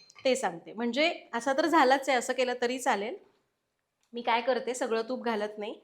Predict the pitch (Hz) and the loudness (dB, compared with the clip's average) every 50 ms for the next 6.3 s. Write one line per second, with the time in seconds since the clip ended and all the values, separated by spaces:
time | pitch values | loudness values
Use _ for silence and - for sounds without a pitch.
0 | _ _ _ _ _ _ _ _ _ 220 214 220 233 226 220 233 226 - - 262 | _ _ _ _ _ _ _ _ _ -20 -14 -10 -6 -6 -4 -6 -6 -6 -6 -6
1 | 254 - 277 294 - - _ _ _ _ _ _ _ _ _ _ _ _ _ _ | -6 -6 -8 -10 -10 -14 _ _ _ _ _ _ _ _ _ _ _ _ _ _
2 | _ - - - 233 220 208 214 208 208 214 208 220 247 269 254 - 202 214 202 | _ -14 -10 -8 -6 -6 -4 -4 -4 -2 -4 -4 -4 -6 -6 -6 -6 -6 -4 -4
3 | 202 202 202 208 202 196 196 202 202 - 226 202 185 190 240 - - _ _ _ | -4 -6 -8 -8 -8 -6 -8 -8 -10 -10 -8 -8 -6 -6 -8 -10 -12 _ _ _
4 | _ _ _ - - - - - - 240 233 233 254 254 262 262 247 226 214 240 | _ _ _ -20 -20 -12 -8 -4 -2 0 0 0 0 0 4 4 4 4 2 0
5 | 247 269 277 294 302 269 269 277 294 285 359 349 302 202 180 - - - 196 156 | 0 0 2 2 2 2 2 2 0 0 -2 -2 -4 -4 -6 -8 -8 -8 -8 -8
6 | - - - - - | -8 -10 -12 -12 -14